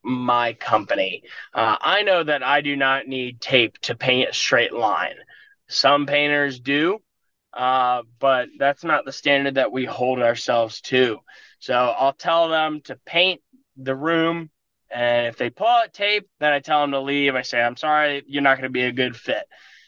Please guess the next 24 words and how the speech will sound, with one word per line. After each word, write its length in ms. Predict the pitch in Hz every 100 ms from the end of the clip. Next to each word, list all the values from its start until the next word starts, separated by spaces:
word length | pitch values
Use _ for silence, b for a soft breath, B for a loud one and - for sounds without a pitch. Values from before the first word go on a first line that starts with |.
| b -
If 240 | 131 131
they 440 | 139 143 139 131 - _
continue 500 | 160 143 156 175 175
to 120 | 170
do 180 | 165 170 175
it 60 |
and 100 | 151
they 100 | 135
don't 280 | 131 151 147
pull 160 | 151 151
out 180 | 147
tape 200 | 147 147
and 140 | 151 135
they 100 | 127
do 200 | 139 147
it 120 | 123
right, 440 | 135 151 151 123 - b b b
then 180 | 131 135
I 140 | 139
know 280 | 139 143 143
that 340 | 135 131 123 - _ _ _ _ _ _ _
that 280 | 135 147 147
is 160 | 143 131
a, 500 | 135 127 123 113